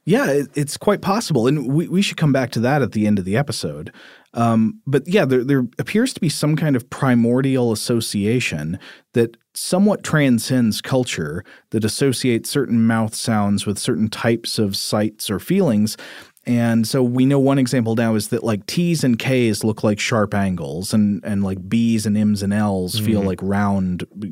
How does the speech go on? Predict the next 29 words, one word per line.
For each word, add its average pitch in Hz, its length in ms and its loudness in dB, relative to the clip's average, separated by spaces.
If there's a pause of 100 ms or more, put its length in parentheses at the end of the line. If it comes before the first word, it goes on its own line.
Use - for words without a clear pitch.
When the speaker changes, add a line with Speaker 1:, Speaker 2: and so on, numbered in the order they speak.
Speaker 1:
rounded 98 540 -2
edges. 87 600 -8 (220)
Here's 123 240 2
some 135 160 0
more. 143 400 2
Uh, 110 220 0
he, 123 360 0
uh, 127 140 2
Robson 147 460 2
cites 131 340 -4
the 131 100 0
research 117 540 2
of 113 100 0
a 107 60 0
guy 113 160 2
named 101 260 2
Dietrich, 139 540 0
uh, 107 240 2
Westermann, 101 720 -2 (400)
who 127 120 -2
found 143 340 2
that 135 120 2
across 185 440 0
different - 320 -2
languages 117 600 2
in 104 140 2
Western 101 340 -2
Africa, 110 720 -2 (360)
the 127 200 0